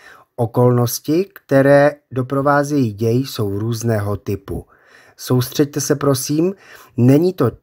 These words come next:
vůbec těžké, ale je potřeba si uvědomit, o jaký typ příslovečného určení se jedná. Příslovečné určení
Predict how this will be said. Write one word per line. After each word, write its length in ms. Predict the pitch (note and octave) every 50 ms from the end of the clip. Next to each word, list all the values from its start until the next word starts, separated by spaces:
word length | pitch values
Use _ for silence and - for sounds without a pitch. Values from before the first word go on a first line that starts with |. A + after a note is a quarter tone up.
| _ _
vůbec 500 | - A2+ C#3 D#3 D3+ C3 G#2 - - -
těžké, 540 | - - F#2 - - - - A#2 A#2+ C#3 D#3
ale 280 | - - B2 B2+ B2+ A#2+
je 100 | A#2 A2
potřeba 440 | A2 B2+ B2+ B2+ - E3+ D#3+ E3+ D#3+
si 180 | - - C3+
uvědomit, 680 | - A2 G2+ A2 A2 A2+ A2+ A#2+ B2 B2+ C#3+ C#3+ C#3+ -
o 80 | C3 C3
jaký 320 | C#3 C3+ C3+ - C#3 B2
typ 320 | A#2+ - - C3 C3+ C3 - _
příslovečného 840 | - - - C3+ B2 - D#3 D3 D3 C#3+ - - - D3+ B2+ G#2 F#2
určení 600 | - G2 G#2 G#2 G#2 - - A#2 G#2 G#2 G#2 F#2+
se 160 | - - F2
jedná. 540 | E2 E2+ F2 F2 F#2 F#2 F#2 E2+ E2 - - _ _ _ _ _ _ _ _ _ _ _ _ _ _ _ _ _ _ _ _ _ _ _ _ _ _ _ _ _ _ _ _ _ _ _ _ _ _ _ _ - - - - - _ _
Příslovečné 720 | - - C#3+ D3+ - - A3 A#3 A3 - - - B2 -
určení 720 | - G#2+ A2 A2+ - - D3+ D3 D3+ D#3 D#3+ E3+ F3 -